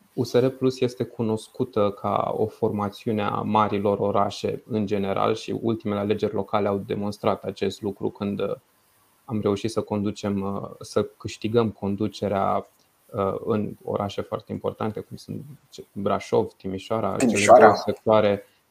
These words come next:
Speaker 1: din București, dar avem nevoie foarte mult de extindere și în urbanul mai mic și chiar în rural. În acest moment, uh, U S R Plus are în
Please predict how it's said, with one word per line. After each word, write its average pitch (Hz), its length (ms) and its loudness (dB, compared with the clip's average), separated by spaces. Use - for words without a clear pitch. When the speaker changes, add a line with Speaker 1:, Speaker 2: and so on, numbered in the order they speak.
Speaker 1:
din 101 240 0
București, 98 760 -2
dar 113 180 0
avem 123 180 2
nevoie 120 320 2
foarte 110 320 -2
mult 107 160 0
de 104 60 2
extindere 101 580 -2
și 107 480 -4
în 101 320 -4
urbanul 110 540 0
mai 101 160 0
mic 107 340 -4
și 101 580 -4
chiar 104 180 -6
în 107 120 -4
rural. 104 440 -2
În - 100 -8
acest 117 240 -2
moment, 107 500 0
uh, 101 300 0
U 113 60 -6
S - 120 -12
R 107 140 4
Plus 104 360 -4
are 107 180 0
în 104 100 0